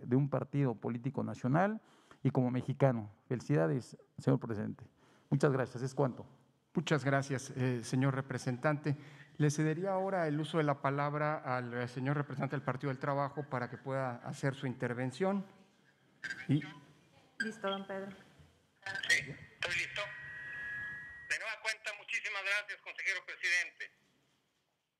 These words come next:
Speaker 4: El Partido del Trabajo no puede acompañar las voces de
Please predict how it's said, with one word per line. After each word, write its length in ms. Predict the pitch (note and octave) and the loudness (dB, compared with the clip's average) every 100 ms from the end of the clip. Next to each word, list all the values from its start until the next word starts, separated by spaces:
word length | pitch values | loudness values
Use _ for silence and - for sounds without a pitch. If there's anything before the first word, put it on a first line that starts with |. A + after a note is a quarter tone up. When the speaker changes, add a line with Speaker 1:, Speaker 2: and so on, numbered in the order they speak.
| _ _ _ _ _ - | _ _ _ _ _ 8
Speaker 4:
El 160 | - - | 8 8
Partido 300 | - - A#3+ | 0 2 0
del 100 | - | 0
Trabajo 360 | G3+ G#3+ A3 A3 | 0 2 0 -4
no 140 | A3+ | -4
puede 180 | G#3+ A3 | 2 4
acompañar 680 | G#3+ G3+ E3+ F3 F3+ G#3 A3 A3 - _ _ | 4 -4 2 2 4 2 2 0 -12 _ _
las 180 | D#3 D#3+ - | 2 2 2
voces 360 | G3+ G#3+ A3 G#3 - | -6 -2 0 0 -2
de 80 | - | 0